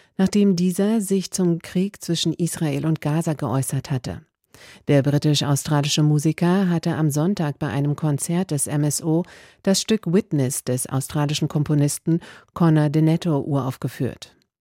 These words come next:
Das Stück ist eine Hommage an die palästinensische Presse. Der achtunddreißigjährige sollte morgen erneut auftreten.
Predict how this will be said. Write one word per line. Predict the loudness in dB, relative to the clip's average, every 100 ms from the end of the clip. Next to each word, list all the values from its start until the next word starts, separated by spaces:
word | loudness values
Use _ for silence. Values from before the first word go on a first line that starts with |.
| _
Das | -6 -4
Stück | -2 -2 -2
ist | -6 -2
eine | -2 0
Hommage | 0 2 2 2 0 0
an | 2
die | 0
palästinensische | 0 -2 -2 0 2 2 0 -4
Presse. | -2 -2 -2 -4 -8 -14 _ _ -20 _ -6
Der | -4
achtunddreißigjährige | -2 0 0 2 0 0 2 2 2 2
sollte | 2 2 2 2
morgen | 2 4 2 2
erneut | 2 4 2 0
auftreten. | -4 -6 -2 -2 0 -2